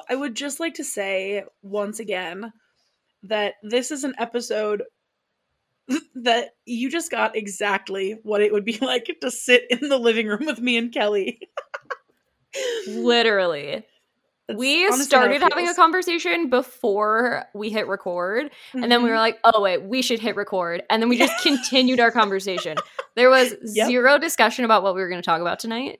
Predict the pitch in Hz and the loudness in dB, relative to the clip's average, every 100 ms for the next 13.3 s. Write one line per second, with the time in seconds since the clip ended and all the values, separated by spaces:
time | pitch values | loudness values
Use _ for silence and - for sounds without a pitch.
0 | - 392 587 605 605 587 - - _ _ | -8 -6 -6 -12 -16 -18 -20 -20 _ _
1 | _ _ _ - 233 240 226 226 196 - | _ _ _ -4 0 2 2 0 -4 -8
2 | 359 - 269 262 285 233 247 254 240 226 | -10 -8 -4 -2 0 2 2 0 -2 -2
3 | 220 226 214 - 220 233 226 220 208 214 | -2 0 -4 -2 0 0 -2 -4 -4 -6
4 | 208 202 196 202 202 202 226 269 226 208 | -6 -6 -6 -8 -6 -8 -6 -6 -2 -2
5 | 202 202 214 254 220 - - 311 311 277 | -2 -6 -6 -6 -6 -12 -16 -6 0 0
6 | 262 190 202 208 _ _ - 185 185 381 | 0 -8 -10 -14 _ _ -16 -8 0 0
7 | - 220 220 233 262 247 - 156 190 - | 0 -4 -4 -2 -2 -2 -4 -6 -4 -8
8 | _ _ _ 196 202 - 214 226 233 240 | _ _ _ -16 -16 -8 -6 -4 -4 -4
9 | 214 208 208 _ _ _ _ _ _ _ | -4 -4 -6 _ _ _ _ _ _ _
10 | _ _ _ _ - 220 254 240 254 240 | _ _ _ _ -4 2 6 6 6 6
11 | 247 277 269 240 - - 339 - - 807 | 4 4 2 0 -8 -6 -4 -2 -2 -2
12 | 807 659 - 605 605 523 480 - 622 622 | 6 8 10 6 6 6 4 6 2 6
13 | 605 605 - | 2 2 6